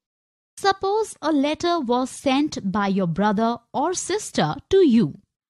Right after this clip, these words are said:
How would you know if it is exactly sent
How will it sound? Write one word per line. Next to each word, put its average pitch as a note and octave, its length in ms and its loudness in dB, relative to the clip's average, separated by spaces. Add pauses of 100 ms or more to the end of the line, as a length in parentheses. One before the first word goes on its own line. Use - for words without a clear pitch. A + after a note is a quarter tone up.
(260)
How F#4+ 300 0
would A#4 160 0
you A#4 220 0
know A#3+ 400 2 (280)
if G#4+ 200 -4
it G#4 140 -2
is A4 320 0
exactly G3+ 800 0
sent F3+ 480 -4